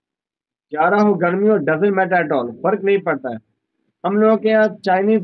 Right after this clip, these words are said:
food stuff या फिर बाहरी जो भी food stuff है, उसकी पूरा आम रिवाज, आम चलन हो गया है। ये सारी चीज कहाँ से आ गई हम लोगों के अंदर, ठीक है? ऐसा नहीं कहना कि पूरी तरह बंद हो जाना चाहिए, या ये भी नहीं कहना खाना ही नहीं चाहिए, या ये भी नहीं कहना पूरी तरह इसी को लागू कर देना चाहिए।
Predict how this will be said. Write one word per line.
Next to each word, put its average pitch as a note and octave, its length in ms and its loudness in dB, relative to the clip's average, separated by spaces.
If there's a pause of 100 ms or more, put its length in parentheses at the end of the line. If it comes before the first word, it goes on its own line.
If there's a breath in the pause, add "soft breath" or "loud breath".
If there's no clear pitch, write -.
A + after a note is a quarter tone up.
food F#3+ 180 0
stuff E3+ 480 -2
या F3 200 -2
फिर G3 160 -4
बाहरी F3+ 420 0
जो G3 140 2
भी F#3+ 120 -2
food F#3+ 260 -4
stuff F3 260 -6
है, F3+ 60 -8
उसकी F#3 360 -10
पूरा A3 420 -2 (240)
आम A3 120 2
रिवाज, F#3+ 340 2
आम G3 180 0
चलन F#3+ 280 0
हो D#3+ 160 -2
गया C3 200 -2
है। G#2+ 120 -6 (680)
ये G#3 80 -2
सारी G#3+ 280 -2
चीज G#3+ 240 -6
कहाँ G3+ 220 0
से G3+ 100 -2
आ E3+ 120 2
गई C#3+ 180 0
हम C3 160 -2
लोगों A#2+ 160 -8
के A2 80 -10
अंदर, G#2+ 240 -10 (540)
ठीक G3+ 140 0
है? C3 160 -2 (300)
ऐसा F3 240 -2
नहीं A#3 160 2
कहना A3 260 0
कि G#3+ 100 -2
पूरी G3 280 2
तरह A3 220 0
बंद F#3 240 0
हो E3 100 2
जाना C#3+ 240 0
चाहिए, A#2+ 360 -10 (300)
या D#3+ 80 -2
ये F#3+ 140 4
भी A3+ 100 2
नहीं A3+ 160 2
कहना G#3 240 0
खाना F#3+ 300 0
ही G3 140 4
नहीं F3+ 180 2
चाहिए, C#3 300 -2
या D3 160 -2
ये F#3+ 180 2
भी A3 100 2
नहीं A3 140 2
कहना A3+ 160 0
पूरी G#3 300 2
तरह G#3+ 180 0
इसी G3+ 220 0
को G#3+ 100 2
लागू G3 240 2
कर F3 160 0
देना C#3+ 220 0
चाहिए। A#2 280 -8